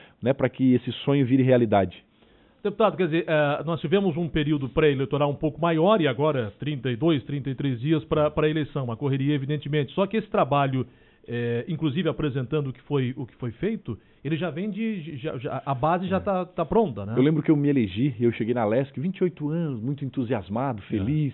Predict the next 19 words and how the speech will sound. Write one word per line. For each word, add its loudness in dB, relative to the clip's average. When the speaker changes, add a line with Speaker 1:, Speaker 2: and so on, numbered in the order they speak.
Speaker 1:
e 0
encontrei 0
o 2
Merizio 2
na -2
época. -2
O -6
Merizio, 0
assim, -8
muito, -2
muito -4
duro, 4
ele 8
assim: 0
"Ó, 0
tu -8
não -2
ganhou 6
nada, 0